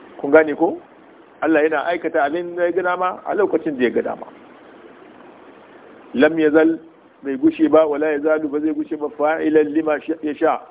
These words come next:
wato mai aikata abin da ya ga dama. Kuma a lokacin da ya ga dama. "Fa'ilan lima ya sha." Allah mai aikata abin da ya ga dama ne. Don haka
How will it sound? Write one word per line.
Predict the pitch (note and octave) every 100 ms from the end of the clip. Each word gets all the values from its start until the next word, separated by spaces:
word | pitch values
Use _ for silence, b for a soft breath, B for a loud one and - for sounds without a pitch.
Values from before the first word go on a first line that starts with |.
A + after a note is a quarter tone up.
| - _ _ _ _ _ _ -
wato | B2+ C3
mai | C3+
aikata | D#3 D#3+ D#3+ E3+
abin | D3 D3+ D3
da | B2+
ya | A#2+
ga | A#2+
dama. | B2 A2+ G#2+ - _ _ _ _ _ _ _ _ _ _ _ _ _ _ _ _ _ _ _
Kuma | - G3 F#3+
a |
lokacin | E3+ E3+ D#3 D3+ B2+
da |
ya | A#2
ga | A2+
dama. | A2 A2+ - -
"Fa'ilan | E3 F#3+ F3 F3 G3
lima | E3 D#3+ D3+
ya | C#3
sha." | C3 B2+ - - - - _
Allah | E3 F3
mai | D3
aikata | D#3 E3+ D#3 D#3+
abin | C#3+ E3
da | B2+
ya |
ga | A2+
dama | A2+ A2+
ne. | A2+ - - _ _ _ _ _ _ _ _ _ - - - _ - _ _
Don | D#3+
haka | F3